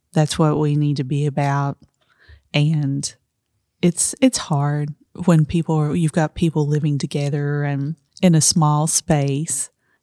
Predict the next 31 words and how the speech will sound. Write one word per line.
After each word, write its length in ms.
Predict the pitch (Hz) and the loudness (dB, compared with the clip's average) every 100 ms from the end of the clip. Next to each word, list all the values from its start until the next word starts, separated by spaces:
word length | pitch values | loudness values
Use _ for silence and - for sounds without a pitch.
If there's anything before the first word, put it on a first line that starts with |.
| - | 2
and 100 | 156 | 4
you 120 | 156 | 4
gotta 120 | 156 | 4
share 300 | 156 151 156 | 2 2 0
a 40 | 156 | 0
room 300 | 156 151 147 | 0 0 0
with 160 | 147 | 0
somebody, 720 | - 160 156 143 135 135 156 | 0 2 2 2 2 -2 -2
and 100 | 143 | -2
you 120 | 135 147 | 0 -2
don't 200 | 147 175 | -2 -4
get 160 | 165 | -4
to 100 | - | 0
sleep 300 | - 165 165 | 0 0 -4
with 160 | 151 - | -4 -4
your 160 | 156 | -6
pillow 480 | 156 - 156 151 151 | -6 -2 0 0 0
that 220 | 156 - | -2 -2
you 60 | 160 | -2
normally 480 | 156 156 156 156 156 | -2 -2 -2 -2 -2
do. 340 | 156 147 151 | 0 0 2
All 320 | 196 214 214 | 2 4 2
those 320 | 196 185 170 - | 0 0 0 0
things 380 | 160 156 156 | 0 0 0
people 360 | - 208 185 147 | -2 -2 0 0
miss. 600 | 147 151 147 151 - - - - | 0 -2 -4 -4 -4 -6 -8 -4
We 180 | 185 175 | 2 4
just 160 | 170 | 4
have 120 | 180 | 2
to 80 | 165 | 0
keep 280 | - 175 | -2 -2